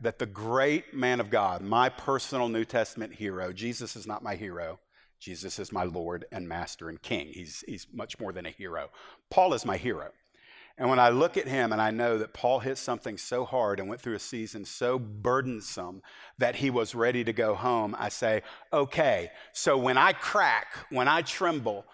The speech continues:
when I struggle, when I shake, when I question, when I despair,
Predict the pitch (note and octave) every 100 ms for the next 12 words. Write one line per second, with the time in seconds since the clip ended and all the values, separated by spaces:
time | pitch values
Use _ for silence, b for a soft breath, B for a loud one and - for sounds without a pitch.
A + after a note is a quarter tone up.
0 | B - A#2+ D#3+ - - F#3 D#3+ C3 A2
1 | A#2 B B A#2+ C#3 D3+ - G3+ D#3+ A#2
2 | - - B B B2 D3 E3+ - F#3 D#3
3 | - B2 F#2+ - B B2 B2+ D3+ E3+ D3
4 | D#3+ - - F#3+ D#3+ C#3 A#2+ A#2 A2